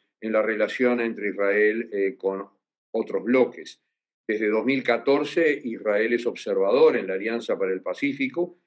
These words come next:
que es un bloque aún mucho mayor, tanto en dimensión como en actividad. También en el relacionamiento bilateral de país a país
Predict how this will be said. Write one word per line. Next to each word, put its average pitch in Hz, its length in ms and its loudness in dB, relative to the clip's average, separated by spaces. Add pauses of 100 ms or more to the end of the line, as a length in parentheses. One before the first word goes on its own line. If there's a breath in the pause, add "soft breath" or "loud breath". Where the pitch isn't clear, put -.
(280)
que 120 80 0
es - 100 -2
un 113 120 0
bloque 123 500 2
aún 113 280 -2
mucho 127 240 0
mayor, 110 600 4 (240)
tanto 117 360 0
en 101 160 -2
dimensión 98 640 -2
como 104 240 -4
en 95 60 -6
actividad. 98 640 -4 (760)
También 190 560 4
en 143 260 0
el 139 160 2
relacionamiento 131 840 0
bilateral 139 640 2
de 120 140 0
país 107 420 -4
a 110 100 0
país 117 520 -2